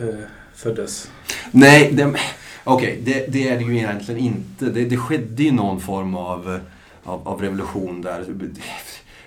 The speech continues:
Speaker 2: Mitten på tvåtusen kanske, eh, tvåtusen fem kanske? Vi vet inte. Tvåtusen. Vi säger tvåtusen. För, för tidigare än det så, så hade man inte de här tankarna. Man hade ju inte tanke på att,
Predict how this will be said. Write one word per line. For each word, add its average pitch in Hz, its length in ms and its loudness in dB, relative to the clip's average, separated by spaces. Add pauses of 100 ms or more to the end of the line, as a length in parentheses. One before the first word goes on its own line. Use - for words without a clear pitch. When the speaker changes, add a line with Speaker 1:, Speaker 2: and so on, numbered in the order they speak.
Speaker 2:
Mitten 147 520 -2
på 165 420 4
tvåtusen 165 460 2
kanske, 160 240 -2
eh, 139 160 -2 (260)
tvåtusen 143 600 -2 (400)
fem 233 380 -4
kanske? 220 240 -2 (240)
Vi 160 100 0
vet 185 120 4
inte. 185 340 -4 (480)
Tvåtusen. 147 460 2
Vi 135 80 0
säger 175 160 8
tvåtusen. 98 360 0 (420)
För, 131 220 0 (420)
för - 140 -6
tidigare 135 360 2
än 110 60 -2
det 107 60 -2
så, - 160 -6 (480)
så - 160 -16
hade 131 440 -2
man 160 100 2
inte 120 120 -2
de 101 100 -2
här 95 80 -4
tankarna. 95 320 -6
Man 104 100 -4
hade 123 220 0
ju 123 60 2
inte 120 140 -6
tanke 98 260 -8
på 95 220 -8
att, 92 180 -12